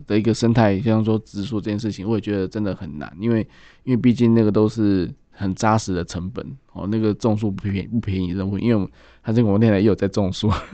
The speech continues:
<laughs> 有在推广种树，所以，所以其实我觉得说在，在这个企业觉得该做的部分，做对的事情，就是持续去做，那自然而然大家就会看到你们。那也，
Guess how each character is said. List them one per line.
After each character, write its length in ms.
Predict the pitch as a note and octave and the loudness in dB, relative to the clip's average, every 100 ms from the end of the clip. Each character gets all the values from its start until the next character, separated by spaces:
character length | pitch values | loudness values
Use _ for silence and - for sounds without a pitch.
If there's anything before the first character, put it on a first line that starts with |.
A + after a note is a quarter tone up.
| - | -10
<laughs> 320 | - C4+ B3+ - | -8 -8 -6 2
有 120 | G#2 | 6
在 120 | B2+ | 6
推 200 | B2 B2 | 8 6
广 160 | A2 F#2+ | 6 4
种 160 | A2+ | 2
树， 160 | G2 F#2+ | 0 -2
所 160 | F#2+ D3 | 4 4
以， 80 | C#3+ F#3+ - | 4 -10 0
所 120 | F#3 | 2
以 60 | |
其 160 | C#3 D3+ | 2 2
实 140 | D3 | 4
我 100 | C#3 | 4
觉 140 | G#2 B2 | 6 4
得 80 | B2 | 6
说 160 | B2+ | 4
在， 280 | B2+ C3+ A2+ | 2 2 2
在 220 | G2 C3+ | 2 0
这 140 | B2+ C3+ | 2 2
个 100 | A2+ | 2
企 220 | - B2+ | 0 2
业 100 | A#2+ | 2
觉 140 | A2 | 4
得 100 | G#2+ - - | 2 0 -2
该 180 | C3+ C3+ | 0 2
做 180 | D3 A2+ | 4 4
的 60 | |
部 120 | A2 | 4
分， 160 | G#2+ G2 | 2 0
做 160 | - A#2+ | 2 4
对 160 | A#2+ | 4
的 60 | G#2 | 2
事 140 | A2 | 2
情， 180 | F#2+ F2 | -2 -2
就 100 | G#2+ | 0
是 220 | G#2+ G2 - _ - _ | 0 0 -4 _ -20 _
持 120 | - | -10
续 200 | F2+ G#2 | -6 -6
去 160 | F#2+ F#2 | -4 -6
做， 360 | - F2+ C#2 - | -4 -6 -6 -6
那 260 | G#2+ G2 - - | -2 -2 -4 -10
自 120 | - | -2
然 140 | A2 | 0
而 100 | F2 | 0
然 220 | G2 E2+ E2+ | 0 -2 -2
大 100 | G#2 | -2
家 80 | |
就 120 | F#2+ F#2+ | 0 -2
会 40 | |
看 200 | F2+ F#2+ | -2 -4
到 140 | F#2 | -4
你 100 | F2 | -4
们。 140 | B1+ G1+ - - _ _ | -6 -8 -12 -20 _ _
那 240 | A2+ G2+ G2 | -4 -2 0
也， 260 | F2+ F2 | 0 -2